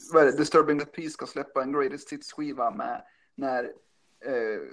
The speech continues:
vad, vad han säger för någonting. Det, eh, random white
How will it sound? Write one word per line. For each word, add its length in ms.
vad, 200
vad 120
han 100
säger 380
för 140
någonting. 340
Det, 140
eh, 840
random 360
white 320